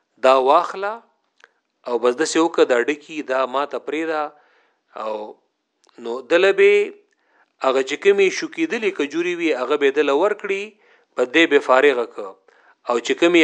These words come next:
هغه ونې دي، هغه به دوباره واپس ځان ته کړي، او د دې نه به، به په خپل هغه میوه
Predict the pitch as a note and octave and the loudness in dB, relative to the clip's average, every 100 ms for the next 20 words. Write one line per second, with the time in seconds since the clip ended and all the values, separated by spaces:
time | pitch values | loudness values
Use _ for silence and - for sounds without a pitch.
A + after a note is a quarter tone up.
0 | C#3+ C3+ D3+ G3+ G#3 G3 F#3 C#3 C3 C#3+ | 4 2 0 0 -2 -6 -6 -4 -4 -2
1 | C#3 B2 A#2 B2 C#3+ C3 A#2 G3 D#3 E3 | -2 -2 -2 0 0 0 -2 -4 -4 -6
2 | G3 F#3+ G3 G3+ G#3 A#3 _ _ _ _ | -6 -8 -10 -10 -12 -14 _ _ _ _
3 | _ - A#2+ B2+ C3 E3 E3 D3 C#3+ D3 | _ -12 -10 -6 -2 -2 0 0 0 -2
4 | C3+ - G3+ F3+ C#3 B2+ B2 C3 D3+ | -4 -4 -2 0 0 -2 -4 0 2